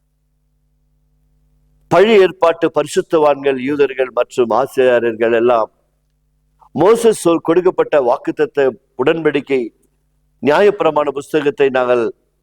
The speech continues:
அதன்படி வாழ்கிறோம் என்று சொன்னார்கள். ஆனால் அதன்படி வாழாததினால், தேவனே, இந்த பூமியில வாழ்ந்த நாட்களிலே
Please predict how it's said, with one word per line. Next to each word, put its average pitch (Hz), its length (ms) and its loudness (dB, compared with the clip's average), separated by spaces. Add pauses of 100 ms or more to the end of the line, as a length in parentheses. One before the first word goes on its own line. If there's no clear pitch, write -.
(1080)
அதன்படி 202 480 2
வாழ்கிறோம் 165 460 2
என்று 151 200 -14
சொன்னார்கள். 127 640 -2 (840)
ஆனால் 123 300 0
அதன்படி 131 420 0
வாழாததினால், 127 760 0 (1500)
தேவனே, 175 260 4
இந்த 190 240 4
பூமியில 208 320 0
வாழ்ந்த 175 320 0
நாட்களிலே 147 680 -2